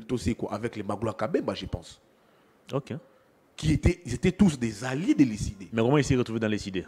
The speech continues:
Speaker 1: Bon, je pense que pour la question. C'est des alliés de l'E C D.
Speaker 2: Il est aussi secrétaire national, je crois, là-bas.
Speaker 1: C'est par après, on lui donne des fonctions. Sa position, c'est légitime.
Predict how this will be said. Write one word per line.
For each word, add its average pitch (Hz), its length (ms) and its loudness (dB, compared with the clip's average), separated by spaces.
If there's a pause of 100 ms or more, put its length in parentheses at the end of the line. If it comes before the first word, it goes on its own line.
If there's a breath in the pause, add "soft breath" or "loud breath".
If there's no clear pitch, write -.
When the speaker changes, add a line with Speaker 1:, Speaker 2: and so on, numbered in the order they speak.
(100)
Speaker 1:
Bon, - 140 -2
je - 120 -10
pense 240 220 -6
que - 40 -14
pour 123 100 -10
la 113 80 -8
question. 190 320 -8 (560)
C'est - 80 -4
des 131 180 2
alliés 123 140 0
de 113 80 -2
l'E 107 80 0
C 196 140 -4
D. 214 280 -2
Speaker 2:
Il 110 160 0
est 123 60 6
aussi 117 220 0
secrétaire - 420 -2
national, 117 420 2
je 101 100 -2
crois, - 160 2
là-bas. 143 280 4
Speaker 1:
C'est 127 140 -12
par 120 240 -8
après, - 240 -8
on 196 60 2
lui 139 120 -4
donne 120 120 -8
des 110 80 -12
fonctions. 190 360 -12 (460 soft breath)
Sa 175 160 6
position, 190 360 2
c'est - 120 -10
légitime. 110 400 -8